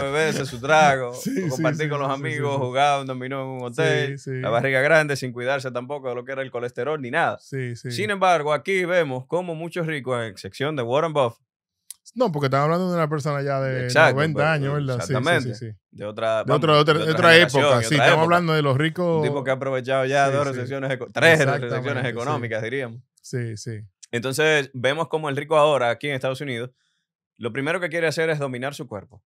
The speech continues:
Speaker 2: Sí.
Speaker 1: Dos, su mentalidad, su manera de pensar, totalmente diferente, de otro planeta.
Speaker 2: Sí.
Speaker 1: Y tres, <laughs> cómo se exige a sí mismo
Speaker 2: Sí,
Speaker 1: y sus
Speaker 2: sí, sí.
Speaker 1: finanzas.
Speaker 2: Es así.
Speaker 1: O sea, que hay una diferencia ahí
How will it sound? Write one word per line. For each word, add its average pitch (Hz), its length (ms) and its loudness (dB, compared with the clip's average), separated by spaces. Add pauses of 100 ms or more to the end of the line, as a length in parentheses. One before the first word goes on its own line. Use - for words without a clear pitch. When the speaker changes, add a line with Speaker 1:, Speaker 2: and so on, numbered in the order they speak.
(380)
Speaker 2:
Sí. 120 440 -8 (880)
Speaker 1:
Dos, 156 380 0
su 131 140 -10
mentalidad, 120 600 -4
su 107 120 -16
manera 120 360 -4
de 131 100 -2
pensar, 110 360 -10
totalmente 131 480 -8
diferente, 110 460 -8
de 107 100 -8
otro 123 200 -8
planeta. 117 520 -12
Speaker 2:
Sí. 147 520 -8 (420)
Speaker 1:
Y 110 180 -8
tres, 147 360 0
<laughs> - 20 -20
cómo 135 440 -8
se - 140 -14
exige 139 380 -10
a - 60 -12
sí - 180 -16
mismo 120 340 -14 (220)
Speaker 2:
Sí, 113 400 -10
Speaker 1:
y 113 100 -4
sus 110 160 -10
Speaker 2:
sí, 107 60 -10
sí. 104 60 -10
Speaker 1:
finanzas. 123 320 -4 (140)
Speaker 2:
Es 123 120 -8
así. 123 260 -10
Speaker 1:
O 107 100 -14 (100)
sea, 139 280 4
que 113 60 -6
hay 120 100 0
una 151 140 0
diferencia 143 580 2
ahí 147 440 -2